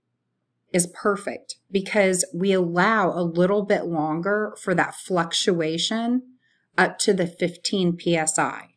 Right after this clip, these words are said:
So a lot of the Agar recipes call for pressure cooking P C for fifteen minutes at fifteen P S I.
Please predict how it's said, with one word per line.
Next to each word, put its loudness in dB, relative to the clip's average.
So 4
a 0
lot 4
of 0
the -2
Agar 0
recipes -2
call 0
for -4
pressure 0
cooking -2
P -4
C 0
for -2
fifteen 0
minutes -6
at 0
fifteen 0
P -2
S -2
I. -12